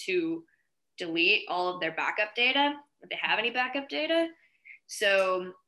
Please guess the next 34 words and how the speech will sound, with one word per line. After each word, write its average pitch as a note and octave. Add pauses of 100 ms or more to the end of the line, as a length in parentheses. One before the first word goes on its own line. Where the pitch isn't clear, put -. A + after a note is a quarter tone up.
(120)
things A3+
can A3+
get F#3 (280)
obviously F#3+
very F3
messy, D#3
um, E3+ (260)
with F#3
that. D#3+ (100)
And D#3+ (1120)
especially G#3+
with, F3+ (720)
you G3+
know, D#3
oil E3
and A3
gas C4
and G3
with E3 (360)
food, A#3+
like G3
I G3+
said, G3+
they're F#3+
consumer G3
staples, F#3
and F#3+
these G3+
are, F#3 (120)
you G3
know, D#3
massive E3 (260)
global F3
companies. E3